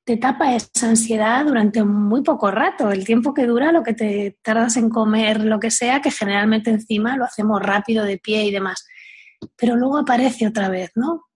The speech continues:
Entonces, por eso yo a las personas con las que trabajo les recomiendo, digo, "Mira, si no puedes evitarlo, come un poco, come lo que necesites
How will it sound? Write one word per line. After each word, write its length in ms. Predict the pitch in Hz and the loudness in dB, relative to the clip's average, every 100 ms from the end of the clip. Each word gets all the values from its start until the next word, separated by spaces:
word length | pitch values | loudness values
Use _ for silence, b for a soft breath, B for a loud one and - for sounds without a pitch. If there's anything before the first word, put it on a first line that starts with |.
| _ | _
Entonces, 240 | 226 226 | -2 -2
por 200 | 226 220 | -2 -2
eso 240 | 240 233 285 | -2 -2 -2
yo 240 | 247 262 | 0 0
a 80 | 285 | 0
las 160 | 240 - | -2 -4
personas 340 | 233 233 226 | -2 0 -2
con 100 | 269 | 0
las 120 | 277 | -2
que 120 | - | -2
trabajo 360 | 226 220 233 302 | 0 2 2 0
les 160 | 262 226 | 0 0
recomiendo, 480 | 220 220 214 226 | 0 2 2 2
digo, 180 | 233 220 | 0 2
"Mira, 200 | 226 247 | 2 2
si 280 | 214 - 220 | 2 2 4
no 200 | 233 254 | 2 0
puedes 560 | - 285 311 415 453 - | 0 2 2 0 0 -2
evitarlo, 600 | 233 220 220 226 294 - b b | -2 0 -2 -2 -4 -6 b b
come 280 | - 302 320 | 0 4 4
un 120 | 269 | 2
poco, 380 | 247 254 294 - | 0 0 -2 2
come 220 | 277 302 | 2 4
lo 120 | 262 | 2
que 100 | 233 | 2
necesites 840 | 220 220 202 - 220 302 415 - | 2 0 -2 -2 0 2 2 -2